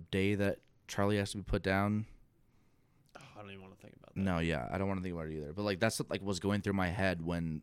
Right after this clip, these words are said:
Speaker 1: I took her to the vet on last Thursday. Like, for s-,
Speaker 2: Yeah.
Speaker 1: I know it wasn't something, like, life-threatening per se,
Speaker 2: No.
Speaker 1: but I was just like, "I can't deal with it." Like, I just automatically, my mind went to worst case scenario. Like,
Speaker 2: No.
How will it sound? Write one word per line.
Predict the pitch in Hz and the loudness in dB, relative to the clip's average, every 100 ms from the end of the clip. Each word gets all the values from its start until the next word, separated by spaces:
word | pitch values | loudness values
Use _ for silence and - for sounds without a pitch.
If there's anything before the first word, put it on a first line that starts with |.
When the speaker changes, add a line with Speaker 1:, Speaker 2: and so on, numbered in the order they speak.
| - - | -10 -12
Speaker 1:
I | |
took | - 98 | -6 -4
her | 92 | -2
to | |
the | 87 | -4
vet | 82 90 - | -2 -2 -2
on | 82 85 82 76 73 | -4 -4 -4 -6 -6
last | - 90 - | -4 -4 -2
Thursday. | 101 92 73 76 | -2 -2 -4 -6
Like, | 80 | -8
for | - | -8
s-, | - - | -10 -10
Speaker 2:
Yeah. | 92 - | -14 -6
Speaker 1:
I | 98 | -2
know | 110 | 0
it | 95 | 2
wasn't | 98 85 - | 0 -2 -6
something, | - 82 82 | -8 -6 -6
like, | 73 73 - - - - - - | -6 -10 -16 -20 -20 -20 -18 -12
life-threatening | 82 82 104 101 120 107 120 120 | -4 0 0 0 0 0 -2 -2
per | 127 | -4
se, | 113 127 123 131 - - - _ _ | -2 0 0 -2 -6 -20 -20 _ _
Speaker 2:
No. | - - - - - | -20 -20 -20 -20 2
Speaker 1:
but | 98 | 4
I | 92 | 6
was | 87 | 2
just | 87 - | 2 0
like, | 90 80 - _ _ _ _ _ _ | 2 0 -4 _ _ _ _ _ _
"I | 98 107 104 92 90 87 85 _ _ _ - | 0 0 2 2 2 0 -2 _ _ _ -20
can't | - 101 - | -4 -4 0
deal | 107 87 | 0 0
with | 85 | 0
it." | 90 - _ - | -2 -4 _ -2
Like, | 104 - | -2 -2
I | 80 | -4
just | 87 92 - _ - - _ _ - - | -2 -4 -6 _ -20 -20 _ _ -20 -2
automatically, | 110 110 107 101 104 | 0 2 2 2 0
my | 98 | 2
mind | 95 98 | 4 2
went | 95 | 2
to | 85 | 0
worst | 87 98 - | 0 0 0
case | 101 | 0
scenario. | - 98 95 95 98 98 | 0 0 2 4 4 4
Like, | 92 82 | 2 -2
Speaker 2:
No. | - | -8